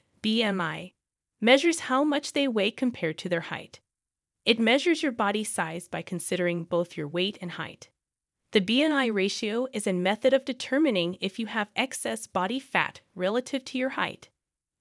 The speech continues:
An individual's B M I can generally be used to determine how much body fat they have. However,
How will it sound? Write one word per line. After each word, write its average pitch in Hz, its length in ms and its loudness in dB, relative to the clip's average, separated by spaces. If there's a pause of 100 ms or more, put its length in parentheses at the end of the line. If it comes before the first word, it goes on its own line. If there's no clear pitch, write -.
(140)
An 214 140 4
individual's 254 640 4
B 220 200 0
M 262 160 2
I 185 220 4
can 202 240 -4
generally 294 560 0
be 320 100 -4
used 226 440 -2
to 254 80 -4
determine 226 560 -2
how 269 300 -2
much 262 340 -2
body 185 240 -2
fat 156 320 0
they 165 100 -4
have. - 380 -12 (640)
However, 214 560 4